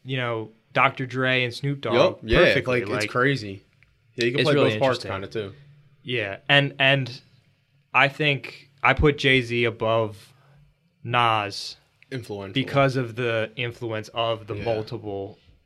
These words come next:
Speaker 1: perfect albums,
Speaker 2: Yup.
Speaker 1: you know? I, the thing is, like, like, Black Album's incredible.
Speaker 2: Yeah.
Speaker 1: Um,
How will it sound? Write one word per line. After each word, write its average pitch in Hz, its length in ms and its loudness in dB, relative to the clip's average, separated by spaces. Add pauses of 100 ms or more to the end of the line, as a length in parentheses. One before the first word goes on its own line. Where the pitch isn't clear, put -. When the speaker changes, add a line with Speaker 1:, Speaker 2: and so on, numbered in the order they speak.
(880)
Speaker 1:
perfect 117 400 -6
albums, 98 420 -8
Speaker 2:
Yup. 104 140 -4
Speaker 1:
you 101 60 -8
know? 98 160 -12 (480)
I, 147 140 2
the 147 260 -6
thing 180 220 0
is, 165 200 0
like, 117 260 -4 (840)
like, 123 140 -2
Black 131 260 4
Album's 139 260 2
incredible. 107 600 -6
Speaker 2:
Yeah. - 200 -8 (340)
Speaker 1:
Um, 107 520 0